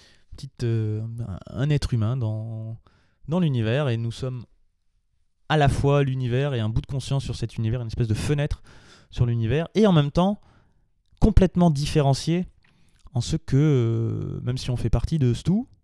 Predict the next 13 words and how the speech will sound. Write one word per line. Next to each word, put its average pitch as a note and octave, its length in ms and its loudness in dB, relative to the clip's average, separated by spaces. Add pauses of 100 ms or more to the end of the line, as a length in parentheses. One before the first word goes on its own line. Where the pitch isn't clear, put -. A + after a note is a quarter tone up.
(600)
bah, C3+ 80 0
on E3 80 2
est F3+ 100 0
tous - 180 8
quand A#3 120 -2
même C4 160 0
différents F#3 480 0
sur - 140 -6
le C3+ 60 -6
plan C#3+ 180 2
relatif. C3 440 -2 (640)
Donc A#2+ 120 -6
ça, B2+ 800 -8